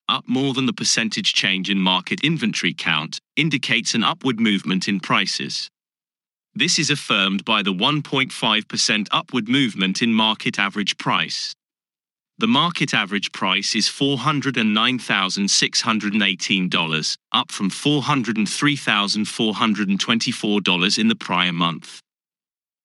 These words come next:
The Porsche nine nine one dot two Speedster, base and Heritage, combined market inventory value, is nine point seven nine million dollars on twenty-five units, up five units month on month.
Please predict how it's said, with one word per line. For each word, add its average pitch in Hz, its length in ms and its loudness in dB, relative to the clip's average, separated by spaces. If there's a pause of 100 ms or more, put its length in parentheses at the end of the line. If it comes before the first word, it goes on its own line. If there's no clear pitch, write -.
(120)
The - 120 -2
Porsche 175 440 2
nine 107 380 2
nine 95 400 2 (160)
one 147 280 0
dot 135 260 -2
two 98 240 2
Speedster, 113 720 0 (260)
base 104 320 0
and 101 140 0
Heritage, 90 640 -2 (200)
combined 123 520 0
market 104 420 0
inventory 92 480 -2
value, 80 460 0 (260)
is 113 160 0
nine 123 320 2
point 113 300 0
seven 123 400 0
nine 107 280 2
million 101 300 2
dollars 95 420 -2
on 113 140 -2
twenty-five 104 720 -2
units, 87 580 -4 (840)
up 107 180 -2
five 156 440 0
units 117 440 0
month 104 300 -2
on 110 160 0
month. 98 480 -4